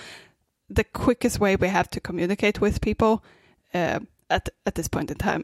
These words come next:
either, either by text or by, by speech. So I don't think that will go away in a while. It might just not be as innovative and it might not be as big of a requirement to pe-, for people to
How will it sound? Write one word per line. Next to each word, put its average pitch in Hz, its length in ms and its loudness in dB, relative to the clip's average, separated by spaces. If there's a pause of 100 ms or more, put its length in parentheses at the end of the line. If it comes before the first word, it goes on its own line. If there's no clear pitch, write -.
either, 185 380 2
either 196 220 2
by 170 140 0
text - 400 -4
or 170 80 -2
by, - 340 -6 (220)
by 175 140 0
speech. - 520 -10 (560)
So 156 360 -2 (380)
I 202 100 -2
don't 175 100 0
think 190 160 -2
that - 160 -6
will 156 200 -4
go 170 180 0
away 202 400 2
in 254 120 0
a 247 80 0
while. 269 380 4
It - 360 -2
might 233 260 4
just 226 240 0
not 208 160 2
be 185 140 2
as - 180 -2
innovative 175 600 0
and 175 140 0
it - 100 -8
might 226 160 4
not 208 200 2
be 185 200 2
as 185 300 0 (1120)
big 202 220 2
of 196 120 2
a 180 40 4
requirement 175 500 0
to - 80 -10
pe-, - 220 -2
for 220 120 2
people 185 240 0
to - 100 -4